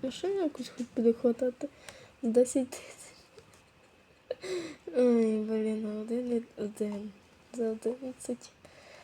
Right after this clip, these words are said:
за дванадцятку, за три, за п'ятнадцять. Ой, сімнадцять, за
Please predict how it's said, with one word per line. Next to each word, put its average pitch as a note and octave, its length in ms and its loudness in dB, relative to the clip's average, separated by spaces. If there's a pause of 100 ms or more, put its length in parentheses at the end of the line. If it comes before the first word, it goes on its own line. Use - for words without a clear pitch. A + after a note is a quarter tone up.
(200)
за A3+ 60 2
дванадцятку, A3+ 1000 -4 (220)
за A#3 60 -16
три, G#3 220 -6 (180)
за A3+ 220 0
п'ятнадцять. - 880 -12 (2000)
Ой, B3 180 0 (140)
сімнадцять, B3 1000 -6 (140)
за - 100 -8